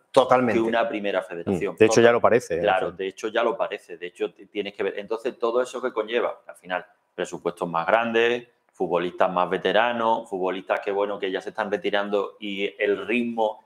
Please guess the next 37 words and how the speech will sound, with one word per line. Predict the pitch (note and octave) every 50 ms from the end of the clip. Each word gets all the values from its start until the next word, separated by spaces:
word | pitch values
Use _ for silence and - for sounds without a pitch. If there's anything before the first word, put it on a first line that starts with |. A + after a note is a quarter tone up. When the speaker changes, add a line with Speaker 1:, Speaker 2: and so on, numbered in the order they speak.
| _ _
Speaker 2:
de | - G#2+ A2
partido | - G#2+ G#2+ G#2+ - A#2 A2 G#2 A2
en | G2+
segunda | - - G#2+ G#2+ A2+ A2 A2 G#2+
no | G#2+ G#2 G#2
le | G#2 G2+
da, | G2+ A2 A2+ A2 G#2+
pero | G#2+ G2+ G2
pa' | - G#2 G2
primera | F#2+ G2 G2+ G2 G2 G2 F#2+
sí, | - - C#3 C#3 C3+ C3+ C#3 - _ -
pa' | - G#2
primera | G#2 G#2+ G2+ G2 G2+ G2
federación, | - G2+ G2+ G2+ G2+ - A#2 A2+
perdón, | A2 - G2 F#2 A2 A2 -
sí. | - - C#3+ C#3+ C#3+ _ _ _ _ _ _
Entonces, | - G#2 F#2 A2 G#2+ G#2+ B2+ A#2 G#2 - - - _ _ _ _ _ _ _ _ _
todos | - B2+ B2 C3 C3 D3 D3 D3 C#3+
esos | C#3+ D3 D3
factores | D3 C#3+ C#3 - D3 C#3 C#3+ C#3
también | - C3 A#2 A2+ G#2+ A#2 A#2+ B2 B2+
están | A#2+ - - C3 A#2+ A#2+
ayudando | A#2+ A#2+ A2+ A2 A2 G#2 A#2 A#2+ A#2 A#2 A2+ A#2 B2
Speaker 1:
Se | B2+ - -
Speaker 2:
a | A2+ G2
Speaker 1:
te | G2+
van | G2+ C3 D3+
a | E3
Speaker 2:
esto. | E3+
Speaker 1:
ir | E3+ E3
acumulando, | D3+ C3 D3+ D3+ D3+ D#3+ C3+ A#2+ A2+ A2 A2 G2 G2
Speaker 2:
A | -
Speaker 1:
más | B2+ B2+ B2+
Speaker 2:
esto. | - -
Speaker 1:
Málaga, | B2 B2 B2 B2 A#2+ A#2+ A#2 A2+ A2+ A2+ A#2
más | A#2 A#2 A2+ A#2 A#2+ A#2+ - -
Córdoba, | - B2 A#2 A2+ A2+ A2